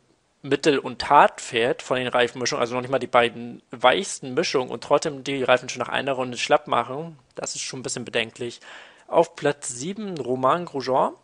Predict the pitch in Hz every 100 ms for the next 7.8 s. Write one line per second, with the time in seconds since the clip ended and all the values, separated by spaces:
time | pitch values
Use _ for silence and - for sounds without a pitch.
0 | _ - - 147 208 214 202 _ _ -
1 | - 139 135 123 131 143 135 131 - -
2 | - - 120 127 - 127 117 120 123 117
3 | 120 107 - 123 131 139 127 120 127 127
4 | 117 - 120 - 127 160 - - 117 117
5 | 117 120 - 123 113 120 117 117 - 180
6 | - 156 147 143 117 110 - 113 107 -
7 | - - - 123 120 180 - -